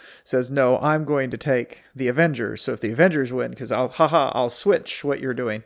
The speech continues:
When he loses,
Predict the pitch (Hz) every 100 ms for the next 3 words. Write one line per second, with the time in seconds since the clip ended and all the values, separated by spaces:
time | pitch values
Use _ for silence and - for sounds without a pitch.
0 | - 175 135 139 180 196 196 196 185 -
1 | - 131 156 147 147 139 135 131 131 175
2 | 208 143 123 131 - -